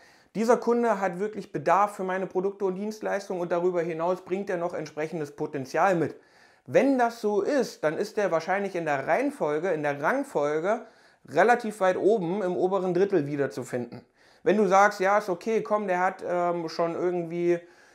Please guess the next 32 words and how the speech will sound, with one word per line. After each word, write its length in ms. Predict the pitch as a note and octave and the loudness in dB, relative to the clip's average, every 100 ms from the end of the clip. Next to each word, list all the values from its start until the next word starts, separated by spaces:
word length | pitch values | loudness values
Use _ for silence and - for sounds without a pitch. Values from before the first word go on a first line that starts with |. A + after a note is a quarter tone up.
| _ _ - | _ _ 0
ähnliche 460 | G#3 A#3+ A#3 A#3 | 2 4 2 2
Produkte 640 | G3+ - F#3 A3+ A#3 G#3+ - | 0 0 2 0 2 2 2
am 140 | F3 | 0
Start, 420 | - F#3 G#3+ - | 2 4 4 2
aber 260 | F3+ F#3 E3+ | 0 2 2
auch 160 | F#3 | 2
nur 140 | G3+ G#3 | 0 -2
ein 60 | |
begrenztes 440 | F3+ D3+ G#3 A3+ F#3+ | -2 -2 -6 -6 -8
Potenzial, 600 | G3+ G3 F3 F#3+ F#3+ G3 | -6 -4 -4 0 0 0
ist 160 | G3 | -2
er 100 | G3+ | -2
vielleicht 340 | F#3 E3+ F#3+ - | 0 -2 -2 0
weiter 280 | E3+ E3+ C3+ | 0 0 0
unten 340 | G3+ A#3 A3 | 0 0 -4
und 120 | F#3 | -2
dann 140 | F#3 F3+ | -2 -2
gibt's 220 | F#3+ - | -6 -4
noch 160 | F3+ | -2
welche, 220 | D#3+ F3+ F3 | -2 -2 -4
die 140 | F3 | -4
komplett 440 | F3+ E3 E3 E3+ | -4 -2 -2 -2
rausfallen. 540 | C#3+ E3 E3 D3+ B2 A#2 _ _ _ _ _ | 0 0 2 0 0 -2 _ _ _ _ _
Oder 320 | F#3+ C4 A#3 | 4 6 6
aber 600 | G#3 A3 G#3 G#3 G#3 G#3 - | 6 0 2 2 2 0 4
ganz, 260 | E3+ F3+ | 4 4
ganz 280 | E3+ D#3+ D3 | 0 0 -4
wenig 600 | E3 G3 G3 F#3+ F#3 - | -4 -4 0 0 -2 -8
Geschäft 460 | D3+ - F3 F3+ - | -8 0 0 0 -6
für 180 | - D3+ | -8 -6
dich 220 | D#3+ - | -6 -6
ermöglichen. 640 | D#3 D#3 D3+ C#3 A#2 A#2+ | -2 -2 -2 -8 -8 -14